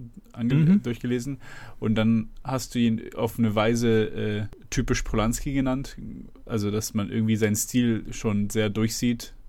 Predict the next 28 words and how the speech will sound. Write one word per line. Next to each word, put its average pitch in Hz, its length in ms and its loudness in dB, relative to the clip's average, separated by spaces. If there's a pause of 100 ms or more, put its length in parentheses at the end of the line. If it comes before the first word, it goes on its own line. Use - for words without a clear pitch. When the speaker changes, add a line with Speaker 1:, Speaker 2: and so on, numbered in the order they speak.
(460)
Speaker 1:
in 117 140 0
diesem 120 200 4
Speaker 2:
Mhm. 123 40 4
Speaker 1:
Film 127 360 4
und 113 140 -2
natürlich 104 500 -2
konnte 107 220 -2
ich - 80 -6
das, - 320 -2
kann 120 160 2
ich 113 80 2
jetzt 110 160 2
dazu 107 240 2
gar 113 160 0
nichts 120 200 0
sagen, 120 420 2
<laughs> - 40 -16
weil 110 180 -2
es - 120 -10
halt 104 160 -4
der 104 120 -4
allererste 104 440 -4
Speaker 2:
Ja. 107 80 -4
Speaker 1:
ist, - 140 -10
den 104 100 -4
ich 107 100 -6
gesehen 104 320 -2
hab, 113 140 0